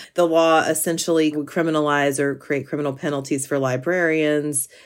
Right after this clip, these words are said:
if books are misclassified, if you have a book that was supposed to be in a, quote, adult section that, that is in a youth section.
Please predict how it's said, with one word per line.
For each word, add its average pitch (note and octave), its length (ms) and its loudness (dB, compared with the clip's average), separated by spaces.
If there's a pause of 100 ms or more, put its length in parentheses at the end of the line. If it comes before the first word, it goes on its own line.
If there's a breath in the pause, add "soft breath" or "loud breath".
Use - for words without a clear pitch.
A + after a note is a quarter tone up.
(100)
if D#3 420 2
books D3+ 420 0
are D3+ 80 2
misclassified, D3 1160 0
if C#3 160 -4
you C#3 280 0
have C#3 280 0
a C#3 40 -2
book C#3 300 0
that - 180 -2
was C3 160 -4
supposed C3+ 380 -4
to D3+ 60 -2
be C#3 160 0
in C3+ 80 0
a, C3+ 60 -4
quote, C3+ 260 -2
adult D#3 320 2
section D3 640 0 (320 loud breath)
that, C#3+ 480 -2
that C#3 160 2
is C3+ 160 2
in A#2+ 100 -2
a B2 60 -2
youth E3+ 300 0
section. D3+ 720 -2